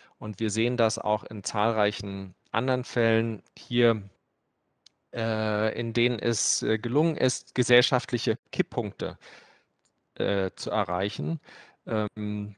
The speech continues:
dieses Bild zeigt Beate Klarsfeld, ähm,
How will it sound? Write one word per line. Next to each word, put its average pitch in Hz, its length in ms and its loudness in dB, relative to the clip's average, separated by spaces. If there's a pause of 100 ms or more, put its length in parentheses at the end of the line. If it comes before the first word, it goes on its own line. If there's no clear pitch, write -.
(120)
dieses 113 280 -4
Bild 113 280 2
zeigt 101 420 0
Beate 104 440 -2
Klarsfeld, 123 1300 2
ähm, 104 500 -6